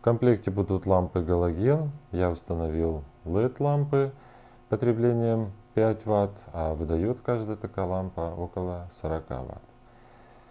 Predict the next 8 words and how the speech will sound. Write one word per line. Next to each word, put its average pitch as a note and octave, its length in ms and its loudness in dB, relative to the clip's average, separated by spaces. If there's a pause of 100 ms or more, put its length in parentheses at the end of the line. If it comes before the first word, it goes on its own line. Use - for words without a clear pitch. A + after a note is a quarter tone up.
(280)
Есть C3 220 6
здесь A2+ 240 2
на G#2+ 100 2
корпусе F#2 720 2 (380)
выключатель, E2+ 880 -2
здесь F2 360 -4
он D#2+ 120 -4
находится. B2+ 760 -2